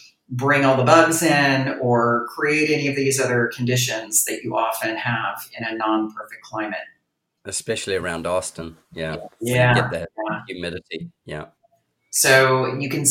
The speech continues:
Speaker 1: you can seal the, off the rest of the house and have the air conditioning system unaffected. You open up this space and that is zoned separately so that you can turn that one off and you're not blowing your air conditioning out into the,
Speaker 2: Cool.
Speaker 1: into the space.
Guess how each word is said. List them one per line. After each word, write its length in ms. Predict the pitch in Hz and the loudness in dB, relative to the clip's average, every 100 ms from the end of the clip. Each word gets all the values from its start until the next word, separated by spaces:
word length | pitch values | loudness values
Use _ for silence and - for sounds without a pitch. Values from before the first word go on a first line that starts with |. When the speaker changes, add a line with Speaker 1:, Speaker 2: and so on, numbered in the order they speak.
| - | 0
Speaker 1:
you 120 | 143 | -2
can 120 | 151 | 2
seal 400 | - 196 190 185 | 2 4 6 6
the, 140 | 180 - | 4 4
off 240 | 143 139 - | 6 6 4
the 80 | |
rest 220 | 127 123 - | 2 2 2
of 40 | |
the 60 | 120 | 0
house 520 | 131 120 120 - - | 4 6 6 6 4
and 160 | 120 120 | 0 0
have 240 | 127 123 | 0 0
the 280 | 123 117 117 | 2 2 2
air 140 | - - | -2 -2
conditioning 420 | 123 120 120 113 | -2 -2 -2 -6
system 300 | 117 - 110 | -4 -4 -4
unaffected. 520 | 101 - - - - _ _ _ - | -8 -8 -10 -10 -12 _ _ _ -6
You 140 | 120 | -2
open 240 | - 175 156 | 0 2 2
up 160 | 143 | 2
this 200 | 143 131 | 2 0
space 480 | - 120 120 120 - | 2 2 2 0 -2
and 100 | 117 | 0
that 180 | 120 120 | 2 2
is 160 | 110 117 | 0 0
zoned 280 | 117 117 | 0 2
separately 580 | 117 117 - 107 - - | 2 2 0 -4 -10 -4
so 160 | - 123 | -4 -2
that 140 | 120 | -2
you 140 | 123 - | -4 -4
can 140 | 120 | -6
turn 220 | 120 117 | -6 -4
that 200 | 110 113 | -2 -2
one 100 | 113 | -2
off 400 | 110 127 127 - - | -2 -2 -4 -10 -12
and 80 | 117 | -10
you're 100 | 113 | -4
not 340 | 117 117 123 | -2 -2 -4
blowing 320 | 123 117 120 117 | -6 -2 0 0
your 100 | 117 | 0
air 200 | 110 110 | -2 -4
conditioning 460 | 120 - - - | -6 -6 -8 -10
out 240 | 87 - 107 | -10 -10 -12
into 140 | 110 - | -12 -12
the, 960 | - - - _ _ _ _ _ _ - | -10 -12 -14 _ _ _ _ _ _ -8
Speaker 2:
Cool. 120 | 87 | -4
Speaker 1:
into 200 | 92 - | -4 -6
the 80 | - | -14
space. 640 | - 110 104 104 - - | -2 0 2 2 2 0